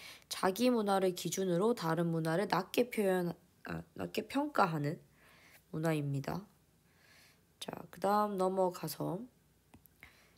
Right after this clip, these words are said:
여기는 그 지역의 자연환경과 맥락 속에서 장래 문화를 이해해야 한다. 이거는 바로 문화 상대주의고요.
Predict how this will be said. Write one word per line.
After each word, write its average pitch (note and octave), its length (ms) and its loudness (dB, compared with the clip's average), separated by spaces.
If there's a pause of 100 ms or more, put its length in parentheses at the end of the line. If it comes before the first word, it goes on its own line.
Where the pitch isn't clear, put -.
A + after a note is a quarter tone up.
(520)
여기는 F3+ 380 0
그 A3 200 0
지역의 B3 440 8
자연환경과 G#3+ 840 6
맥락 F#3+ 400 2
속에서 F#3 560 4
장래 F3+ 340 2
문화를 F#3+ 440 4
이해해야 F#3+ 420 4
한다. D3 360 0
이거는 E3+ 360 2
바로 D#3 360 2
문화 F#3 640 0
상대주의고요. F#3+ 1200 -2